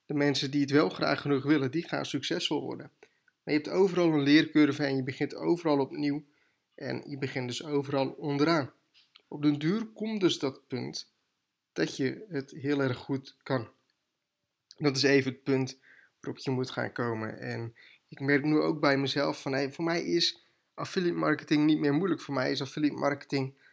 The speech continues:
geen uitdaging meer. En ik ben iemand die altijd op zoek is naar nieuwe uitdagingen, nieuwe dingen. Maar ik ben ook iemand die daar zo niet zelf naar op zoek gaat. Ik denk altijd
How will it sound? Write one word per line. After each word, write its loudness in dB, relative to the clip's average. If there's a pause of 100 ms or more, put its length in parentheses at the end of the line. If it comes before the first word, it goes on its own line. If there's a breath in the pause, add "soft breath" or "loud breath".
(120)
geen 0
uitdaging 2
meer. -6
En -6
ik -2
ben 2
iemand 0 (300 soft breath)
die -10
altijd 0
op -4
zoek -6
is -6
naar -4
nieuwe -2
uitdagingen, 0
nieuwe -4
dingen. 0 (300 soft breath)
Maar -4
ik -6
ben 0
ook 2
iemand -2
die -8
daar 0
zo 0
niet -2
zelf 0
naar -4
op -12
zoek -8
gaat. -8
Ik -14
denk -4
altijd -2